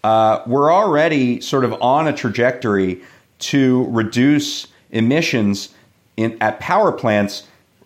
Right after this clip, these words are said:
similar to, or even a little bit better than, what the Clean Power Plan laid out.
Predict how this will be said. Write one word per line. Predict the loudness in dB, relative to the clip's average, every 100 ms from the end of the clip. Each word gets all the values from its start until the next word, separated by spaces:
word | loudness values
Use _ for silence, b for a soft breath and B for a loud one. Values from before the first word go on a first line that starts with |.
| -18 -12
similar | -8 -4 0 2 2 2 0
to, | 0 2 2
or | 2 2
even | 0 -2 0
a | 2
little | 2 2
bit | 0 0
better | 0 2 0
than, | 0 0 0 0
what | 0 0
the | -4
Clean | -6 -2 -2 0
Power | 0 2 0
Plan | -2 -2 0
laid | 0 -2 0
out. | 0 0 -2